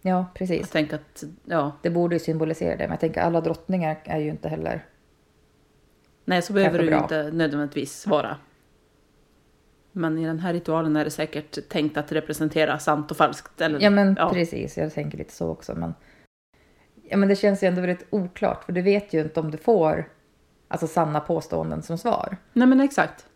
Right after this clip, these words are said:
Speaker 1: Så varför ska du ens göra den här ritualen då?
Speaker 2: Mm.
Speaker 1: Du går ju ändå därifrån,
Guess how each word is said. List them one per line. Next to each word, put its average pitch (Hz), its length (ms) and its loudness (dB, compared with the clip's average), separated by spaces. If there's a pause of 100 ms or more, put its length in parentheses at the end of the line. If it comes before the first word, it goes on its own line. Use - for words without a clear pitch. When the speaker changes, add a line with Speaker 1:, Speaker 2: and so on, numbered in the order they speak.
(120)
Speaker 1:
Så - 140 -4
varför 175 180 0
ska 175 180 0
du 170 60 6
ens 165 280 2
göra 170 220 4
den 214 160 2
här 170 100 0
ritualen - 480 -2
då? 233 60 0
Speaker 2:
Mm. 226 200 8 (580)
Speaker 1:
Du 175 120 -2 (100)
går 185 160 6
ju 180 60 8
ändå 180 180 4
därifrån, 165 540 0